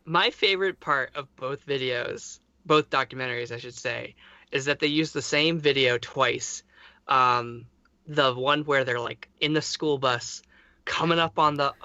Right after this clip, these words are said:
on the, like, the, the little hill that takes you to the actual festival, and they're just, like, so excited for Fire Festival, right? It's, they're like, "Woohoo, we're gonna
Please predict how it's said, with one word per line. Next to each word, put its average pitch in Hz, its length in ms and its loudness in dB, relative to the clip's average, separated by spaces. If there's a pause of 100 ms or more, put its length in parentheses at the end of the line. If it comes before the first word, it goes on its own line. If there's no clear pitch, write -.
on 143 180 2
the, 135 100 -2 (100)
like, 135 200 -4
the, 139 240 -4
the 143 160 -2
little 151 220 4
hill 139 480 2 (280)
that 139 140 -2
takes - 320 0
you 143 120 0
to 139 60 0
the 135 140 -2
actual 135 320 -2
festival, 127 640 -6 (360)
and 160 160 -2
they're 165 120 4
just, 156 180 -8
like, 147 160 0
so 170 360 -4
excited 151 580 -2
for 127 120 -6
Fire 123 460 0
Festival, 123 540 -10
right? 143 280 0 (280)
It's, - 120 -8
they're 160 120 2
like, 147 180 -4
"Woohoo, 466 760 6
we're 466 160 6
gonna 466 260 2